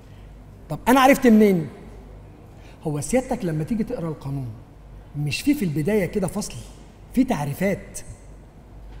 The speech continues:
لبعض الكلمات والمصطلحات اللي أنت هتجدها داخل القانون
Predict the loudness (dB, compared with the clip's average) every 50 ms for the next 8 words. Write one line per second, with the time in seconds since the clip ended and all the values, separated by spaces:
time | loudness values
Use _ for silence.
0 | -20 -20 -20 -20 -14 -8 -4 2 4 4 6 6 4 2 0 0 -2 -2 0 0
1 | 2 0 0 0 -2 -2 -2 -4 -6 -6 -6 -6 -6 -4 -4 -4 -4 -2 -4 -4
2 | -4 -4 -6 -6 -6 -2 -2 0 0 0 -2 -4 -6 -6 -6 -6 -6 -8 -8 -6
3 | -4 -2 -2 -2 -2 -4 -6